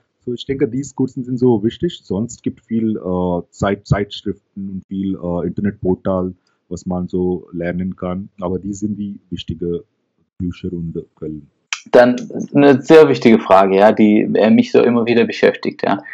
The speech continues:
Speaker 2: Man sagt schon, im O P ist der Ton immer rau. Es ist, <laughs> es ist, äh, meistens, man, man kann das auch als unfreundlich bezeichnen. Es ist berechtigt,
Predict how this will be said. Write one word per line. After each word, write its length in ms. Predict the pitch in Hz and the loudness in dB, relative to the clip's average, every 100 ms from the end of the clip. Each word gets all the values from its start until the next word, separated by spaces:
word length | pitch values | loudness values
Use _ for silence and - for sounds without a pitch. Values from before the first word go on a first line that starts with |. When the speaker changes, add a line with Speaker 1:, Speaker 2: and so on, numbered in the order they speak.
| - - - - | -14 -14 -16 -6
Speaker 2:
Man 220 | - 117 135 | 4 6 8
sagt 300 | 143 156 - | 6 4 4
schon, 220 | 123 110 | 4 6
im 280 | 117 123 127 | 6 6 8
O 160 | 135 | 6
P 300 | 135 170 156 | 6 6 6
ist 580 | 110 - 123 - - _ | 4 2 0 0 -12 _
der 300 | 123 110 113 | 4 4 2
Ton 560 | - 135 143 147 - - | 6 8 6 2 -2 0
immer 460 | 123 135 123 120 | 4 6 6 4
rau. 480 | 101 104 90 80 - _ _ _ _ _ _ _ _ _ _ _ _ | 2 4 4 2 -6 _ _ _ _ _ _ _ _ _ _ _ _
Es 180 | 110 - | -6 0
ist, 320 | 135 - - 127 - _ _ _ _ | 0 -2 -8 -8 -8 _ _ _ _
<laughs> 640 | 135 - - - - - | 0 0 -4 -10 -14 -2
es 180 | - - | 0 2
ist, 280 | 170 - - _ _ | 2 0 -8 _ _
äh, 240 | 135 139 139 | 6 8 8
meistens, 720 | 139 135 147 151 151 147 135 | 6 6 6 2 -2 -2 0
man, 380 | 123 139 151 - | 4 4 2 -2
man 200 | 131 135 | 2 2
kann 200 | 151 156 | 2 2
das 140 | 151 | 2
auch 220 | - 139 131 | 4 4 6
als 200 | 127 - | 2 2
unfreundlich 760 | 156 165 - 113 101 98 - | 2 2 2 2 2 -2 -4
bezeichnen. 600 | - - 90 - - - - _ | -6 -2 0 0 -6 -18 -20 _
Es 140 | 123 | 2
ist 180 | 151 147 | 4 4
berechtigt, 640 | 151 151 185 - 226 226 | 4 6 4 4 2 2